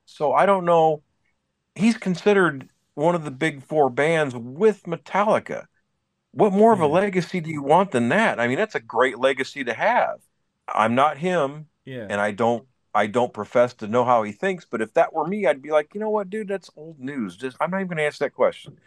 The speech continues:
Speaker 1: That's old news.
Speaker 2: Yeah.
Speaker 1: Let's move on." What, you know, that's what I would say. Rather than feeding that fire and just, "Oh, well, the guys asked me about it, I better say, yeah, you know, fuck James and Lars, they suck." You know,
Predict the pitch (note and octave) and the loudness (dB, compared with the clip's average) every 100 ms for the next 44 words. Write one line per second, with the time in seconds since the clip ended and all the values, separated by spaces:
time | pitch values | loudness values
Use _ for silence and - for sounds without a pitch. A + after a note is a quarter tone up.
0 | _ - E3 C#3 D#3 E3 C3 F#2 C2+ - | _ -10 -6 2 2 2 0 -4 -6 -20
1 | - _ _ _ _ _ G3+ A3+ C3+ - | -20 _ _ _ _ _ -6 0 0 4
2 | E3 C#3+ B2 F2 G2+ C3+ C3+ C#3 D#3 F#3 | 4 6 4 4 2 -2 0 0 4 4
3 | F#3 F#3 F3 D3+ F3+ F3+ A2 - F#2+ D#2+ | 2 2 0 2 0 -2 -6 -10 -12 -12
4 | - _ - _ B2+ F3 G3 D#3 A#2+ - | -16 _ -20 _ 2 4 4 2 -6 -2
5 | E3+ F#3 D3+ A2+ - B2 D3 A#2+ C#2 - | 2 2 2 0 0 2 4 2 -2 -12
6 | _ _ _ _ _ - A2 G#2+ B2 A2+ | _ _ _ _ _ -6 -4 -2 -2 -4
7 | - _ _ - A2+ D3+ C#3 C#3+ B2 B2+ | -6 _ _ 0 4 6 6 6 6 2
8 | C3+ A#2+ A#2 A#2 G#2+ G#2+ A2+ A2 A2+ G2+ | 2 2 0 0 -2 2 2 2 -4 -6
9 | A2 A#2 A#2+ A#2 G#2+ G#2+ - A2+ G#2 G#2 | -6 0 2 2 0 -8 -4 -6 -6 -14
10 | G#2 G2+ G2+ F#2+ G2 - F2+ - F#2+ D2+ | -16 -10 -2 0 0 -6 -14 -6 -4 -4
11 | - _ _ - C3 A2 G#2 G#2 | -12 _ _ -6 0 4 4 2